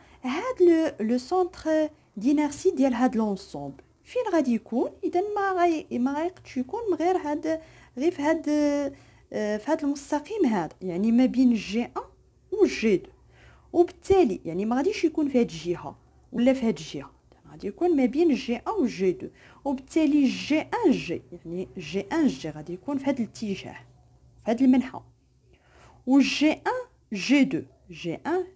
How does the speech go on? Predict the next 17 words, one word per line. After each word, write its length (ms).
جي 280
دو 160
في 140
هاد 140
الاتجاه. 640
إذن 260
عندهم 800
ميم 520
ديريكسيون 760
و 140
ميم 340
سونس، 580
وبالتالي 600
إلا 120
عندهم 720
ميم 320
سونس 480